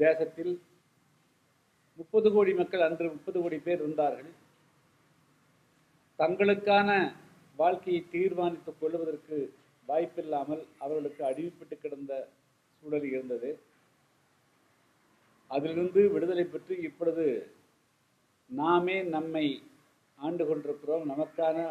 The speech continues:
அரசியல் சாசனம் உருவாக்கப்பட்டிருக்கிறது. நாம் உண்மையான சுதந்திரத்தை அனுபவித்துக் கொண்டிருக்கிறோம். ஒரு காலத்தில் இந்தியாவை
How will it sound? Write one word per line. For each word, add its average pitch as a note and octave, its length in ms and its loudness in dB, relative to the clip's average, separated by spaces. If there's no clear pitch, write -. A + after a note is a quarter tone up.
அரசியல் D3+ 500 -8
சாசனம் C#3 420 -10
உருவாக்கப்பட்டிருக்கிறது. C3+ 1000 -8
நாம் D#3 240 6
உண்மையான F#3 560 0
சுதந்திரத்தை E3 640 0
அனுபவித்துக் D3 440 0
கொண்டிருக்கிறோம். A#2+ 480 -10
ஒரு F3 180 4
காலத்தில் G#3 460 4
இந்தியாவை F#3 540 6